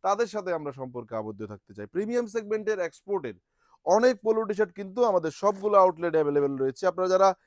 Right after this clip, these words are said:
এই ধরনের প্রিমিয়াম সেগমেন্টের অরিজিনাল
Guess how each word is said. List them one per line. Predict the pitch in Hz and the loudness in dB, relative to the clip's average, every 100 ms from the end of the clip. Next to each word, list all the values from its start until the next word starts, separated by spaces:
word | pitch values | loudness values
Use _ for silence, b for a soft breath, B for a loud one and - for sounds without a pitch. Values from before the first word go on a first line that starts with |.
| _ _ _ - | _ _ _ 2
এই | 214 | 4
ধরনের | 226 247 240 233 | 6 6 6 0
প্রিমিয়াম | - 220 214 208 | -2 -4 -2 -2
সেগমেন্টের | 208 190 202 196 170 196 190 185 _ _ - | -2 -2 -4 -4 0 2 0 -4 _ _ -2
অরিজিনাল | 151 175 185 | 0 0 0